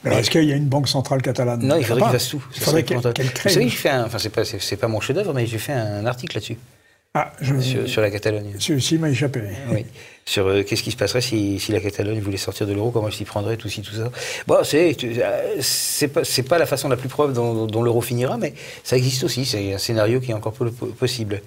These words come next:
Speaker 2: Donc, ce que je voulais dire, c'est que si c'est par contre le système de la sortie furtive,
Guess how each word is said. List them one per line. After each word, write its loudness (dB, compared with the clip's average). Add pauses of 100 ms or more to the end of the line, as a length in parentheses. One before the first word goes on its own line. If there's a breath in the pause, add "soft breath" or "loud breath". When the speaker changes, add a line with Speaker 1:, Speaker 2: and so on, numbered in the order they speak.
(380 loud breath)
Speaker 2:
Donc, 0 (600 loud breath)
ce -10
que 2
je 4
voulais 4
dire, 2
c'est 0
que -2
si -2
c'est 0
par 0
contre -6
le -2
système -2
de 2
la 4
sortie -4
furtive, -4